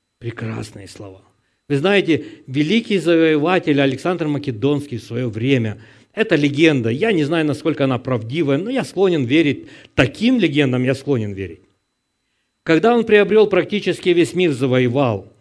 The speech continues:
и в последний день своей жизни, когда он уже понимал, что он умирает, он сказал: «Когда я умру, сделайте в моем гробу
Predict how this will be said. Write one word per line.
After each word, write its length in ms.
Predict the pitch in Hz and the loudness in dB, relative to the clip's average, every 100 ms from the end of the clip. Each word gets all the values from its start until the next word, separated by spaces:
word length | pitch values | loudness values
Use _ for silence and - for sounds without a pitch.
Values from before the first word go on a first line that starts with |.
| _ _ _ _ | _ _ _ _
и 180 | 147 139 | 0 0
в 120 | 143 | 0
последний 540 | 165 131 196 226 202 | -2 -2 0 0 0
день 240 | 165 170 185 | 0 2 2
своей 280 | 185 156 139 | 0 0 2
жизни, 340 | 139 190 160 | 2 0 0
когда 180 | 143 147 | 0 0
он 100 | 151 | 0
уже 160 | 139 143 | 0 -2
понимал, 400 | 143 143 160 143 | -2 -2 -2 -4
что 160 | 143 | -4
он 80 | 123 | -4
умирает, 640 | 120 120 131 160 156 147 - - _ _ | -2 -2 0 0 0 -4 -10 -20 _ _
он 160 | - 131 | -6 -4
сказал: 580 | - 127 117 117 104 - - _ _ _ _ | -2 -2 2 2 0 -4 -20 _ _ _ _
«Когда 280 | 123 120 120 | -4 2 2
я 140 | 117 | 2
умру, 480 | 113 127 165 202 196 - _ _ - | 2 0 0 -2 -8 -18 _ _ -18
сделайте 600 | 110 98 147 151 135 139 | -10 0 2 4 2 0
в 40 | |
моем 400 | 120 113 123 185 | -2 0 0 0
гробу 480 | 185 185 151 127 104 | 0 0 2 0 -2